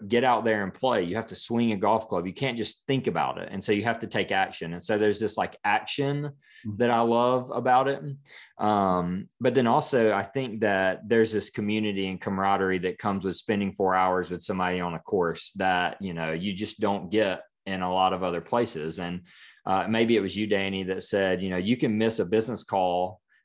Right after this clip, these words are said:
Speaker 1: and not call back four hours later and, and tell 'em, you know, "Oh, I was on the golf course," and they just understand.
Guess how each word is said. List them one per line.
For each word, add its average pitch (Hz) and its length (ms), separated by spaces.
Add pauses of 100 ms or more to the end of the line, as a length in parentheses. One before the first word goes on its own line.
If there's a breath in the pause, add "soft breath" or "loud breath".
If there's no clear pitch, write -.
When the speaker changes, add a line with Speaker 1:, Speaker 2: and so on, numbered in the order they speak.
(140)
Speaker 1:
and 98 640
not 110 300
call 107 180
back 104 300
four 110 180
hours 95 320
later 101 640
and, 98 340
and 98 220
tell 113 300
'em, 98 180
you 113 100
know, 98 160
"Oh, 117 140
I 104 80
was 104 180
on 95 120
the 90 40
golf 117 240
course," 104 220
and 101 240
they 123 100
just 113 240
understand. 95 760